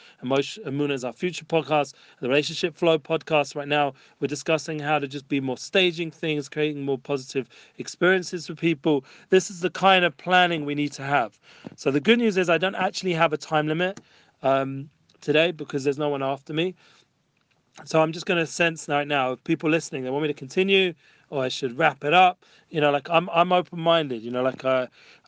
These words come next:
I'm really, like, I here for you guys. So another thing is that I wrote here that we should try build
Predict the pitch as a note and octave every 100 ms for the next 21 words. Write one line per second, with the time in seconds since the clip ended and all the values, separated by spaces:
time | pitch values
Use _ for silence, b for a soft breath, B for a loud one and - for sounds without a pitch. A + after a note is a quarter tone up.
0 | - C#3 D3 D#3 D3+ C#3+ C#3+ - G3 C#3
1 | C#3+ D3 - C#3+ D#3 B2+ A2+ A2+ - B
2 | B B B - D3+ D3+ - D#3 F3+ F#3+
3 | D#3 F#3 F3 E3 D3+ - _ _ _ _
4 | _ _ _ _ _ _ _ - D3+ C3+
5 | C3+ - _ b b b b b _ _
6 | _ _ _ B2 C3+ E3 D#3+ D#3 D#3 C#3
7 | C3+ C#3+ _ C#3+ E3+ F3 - E3+ - F3
8 | D#3 C3+ _ _ - G3 G3